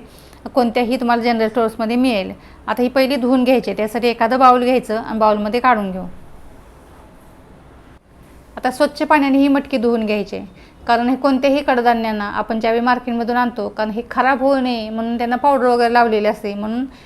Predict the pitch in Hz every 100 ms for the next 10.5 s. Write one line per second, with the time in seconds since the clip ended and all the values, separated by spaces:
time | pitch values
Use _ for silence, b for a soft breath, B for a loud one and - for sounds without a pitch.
0 | B B 240 240 247 240 233 233 277 285
1 | 262 240 240 226 220 240 233 226 226 302
2 | 277 233 208 202 202 196 190 - B B
3 | B - - - - - - - - -
4 | - - - - - - - - - -
5 | - 208 240 233 247 254 254 262 247 240
6 | 233 233 233 247 233 233 233 - 254 254
7 | 247 247 208 233 233 233 240 214 208 214
8 | 214 220 B B - 262 277 269 277 277
9 | 277 277 269 262 269 269 226 226 226 202
10 | 208 208 196 196 185